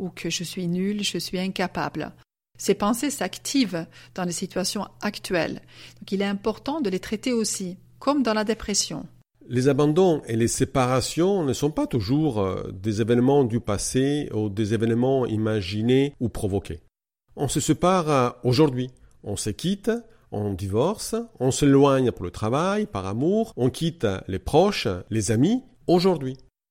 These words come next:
Speaker 2: La personne avec un schéma d'abandon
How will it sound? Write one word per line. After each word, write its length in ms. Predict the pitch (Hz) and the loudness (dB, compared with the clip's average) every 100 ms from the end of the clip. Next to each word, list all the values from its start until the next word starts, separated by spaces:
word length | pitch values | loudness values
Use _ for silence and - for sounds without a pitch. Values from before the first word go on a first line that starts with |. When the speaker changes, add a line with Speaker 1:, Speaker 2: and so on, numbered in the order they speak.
| _ _ _ _ | _ _ _ _
Speaker 2:
La 140 | 117 107 | -4 0
personne 640 | 110 98 185 214 185 110 - | 0 0 2 2 2 -2 -4
avec 340 | 123 110 123 117 | -4 0 0 0
un 100 | 101 | 0
schéma 320 | 131 131 117 | 2 2 2
d'abandon 600 | 98 95 110 156 220 | 0 -2 -2 -2 -4